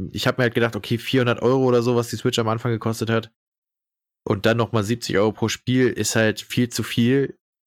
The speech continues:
für so wenig im Endeffekt. Und ich hab auch beides, äh, im Endeffekt dann kostenlos, äh, durchgespielt bekommen, weil ein Kumpel von mir sich das alles gekauft hatte.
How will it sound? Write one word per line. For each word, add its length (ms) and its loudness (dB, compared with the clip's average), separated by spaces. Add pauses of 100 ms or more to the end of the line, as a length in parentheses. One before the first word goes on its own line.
für 160 0
so 280 0
wenig 400 0
im 80 -2
Endeffekt. 540 -2
Und 100 -8
ich 100 -2
hab 100 0
auch 200 -2
beides, 460 0
äh, 140 0
im 80 -2
Endeffekt 400 -4
dann 100 -2
kostenlos, 600 -2
äh, 260 0
durchgespielt 480 -4
bekommen, 340 -2
weil 180 0
ein 100 -6
Kumpel 360 0
von 180 -2
mir 240 0
sich 200 -6
das 160 -4
alles 220 -2
gekauft 300 -4
hatte. 280 -4